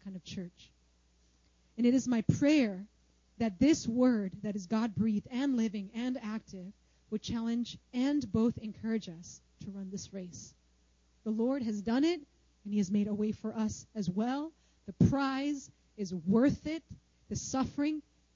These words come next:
is temporary, and the time is short. We don't have a long life to live for the Lord. Let us just encourage one another when we see one another slowing down, when we see one another discouraged.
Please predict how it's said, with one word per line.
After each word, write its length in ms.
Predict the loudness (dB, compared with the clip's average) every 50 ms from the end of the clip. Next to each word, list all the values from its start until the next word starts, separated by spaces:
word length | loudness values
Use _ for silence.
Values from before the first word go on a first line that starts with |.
| _ -10
is 200 | -10 -10 -10 -10 _ -2
temporary, 680 | 0 2 4 2 2 2 0 -4 -4 -4 -4 -6 -6 -8 _ _ _
and 120 | -6 -6
the 40 | -6
time 300 | -6 -4 -4 -4 -4 -4
is 80 | -4 -6
short. 380 | -8 -2 0 0 0 0 -2 -10 -16 -18 -18 _ _ _ _ _ _ _ _ _ _ _ _ 2
We 120 | 2 4
don't 200 | 4 4 2 0 -2
have 360 | -2 -2 -4 -4 -4 -4 -4
a 60 | -4
long 280 | -2 -2 -2 -4 -4 -6
life 220 | -6 -6 -6 -6
to 100 | -6 -6
live 220 | -4 -4 -4 -4
for 80 | -4 -6
the 80 | -6 -4
Lord. 300 | -4 -4 -4 -4 -6 -8 -8 -6
Let 180 | -6 -4 -4
us 320 | -4 -6 -8 -10 -16 -18 _ _ _ _ _ _ _ _ -16
just 160 | -16 -14 -10
encourage 600 | -10 -10 -4 -2 -2 -2 -2 -2 -4 -8 -8 -6
one 160 | -2 0 0
another 480 | 0 0 -2 -4 -6 -6 -6 -8 -8 -10 _ _ _ _ _
when 100 | -12 -10
we 80 | -10
see 320 | -10 -10 -8 -4 -2 -2 0
one 140 | 0 2 2
another 540 | 0 2 0 0 0 0 -2 -2 -4 -6 -10 _ _ _ _ _ _ _ _ _ _ _ _ -14
slowing 540 | -14 -8 -2 2 4 4 4 4 2 0
down, 280 | -2 -2 -4 -4 -6 -6
when 80 | -2 -2
we 80 | -2
see 220 | -2 0 -2 -2 0
one 100 | 2 2
another 500 | 0 2 0 0 0 0 -2 -2 -4 -8 _ _ _ _ -14
discouraged. 760 | -14 -12 -12 -14 -12 -10 -8 -8 -8 -10 -12 -14 -18 -20